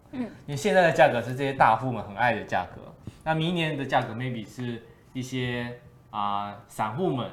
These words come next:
Speaker 2: 啊，看到有机会了啊，可能会进来的价格，但可能会给你可能三万五啊，或者四万这种价格，你才买得到。那现在哦，现在还三万五以下，所以现在还是有一些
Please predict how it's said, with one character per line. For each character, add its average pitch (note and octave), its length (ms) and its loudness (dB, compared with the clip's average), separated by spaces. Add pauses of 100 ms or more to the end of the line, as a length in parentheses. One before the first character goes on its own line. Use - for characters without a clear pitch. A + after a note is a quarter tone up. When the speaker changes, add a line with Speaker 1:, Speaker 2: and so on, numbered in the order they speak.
Speaker 2:
啊， A2+ 280 -2
看 E3+ 120 -2
到 D3 220 0
有 A#2+ 180 -8
机 C#3 240 -4
会 C#3 300 -4
了 - 60 -12 (100)
啊， F2+ 320 -8 (100)
可 G#2 80 -14
能 G2 120 -14
会 G#2+ 140 -10
进 B2+ 180 -10
来 F#2+ 100 -12
的 F2+ 80 -14
价 F2+ 240 -10 (100)
格， - 60 -18 (380)
但 C3+ 160 -2
可 A#2 180 -8
能 G#2 140 -6
会 C3 100 -2
给 A#2 140 -2
你 A2+ 140 -6
可 - 100 -18
能 F2+ 120 -18
三 G#2+ 260 -6
万 G2+ 280 -4
五 E2+ 140 -14
啊， F2 140 -4
或 G2 140 -10
者 G2+ 80 -10
四 G#2+ 300 -10
万 G2+ 260 -6
这 G2+ 60 -8
种 F#2 140 -8
价 F#2+ 160 -6
格， F#2 180 -14
你 G2+ 80 -10
才 B2 220 -4
买 A2 140 -4
得 G2 120 -8
到。 - 280 0 (300)
那 C#3+ 60 -4
现 D#3+ 300 0
在 D#3 180 4
哦， A2 300 2
现 C3+ 120 -6
在 B2 80 -2
还 G#2+ 120 -6
三 B2 180 -2
万 A#2+ 160 -2
五 G2+ 100 -14
以 G2 60 -18
下， F2+ 320 -6
所 - 140 -14
以 G#2 40 -12
现 A#2+ 160 -10
在 A#2+ 120 -2
还 G2 180 -6
是 D3 180 -8
有 A2 180 -4
一 G#2 60 -12
些 G#2 240 -8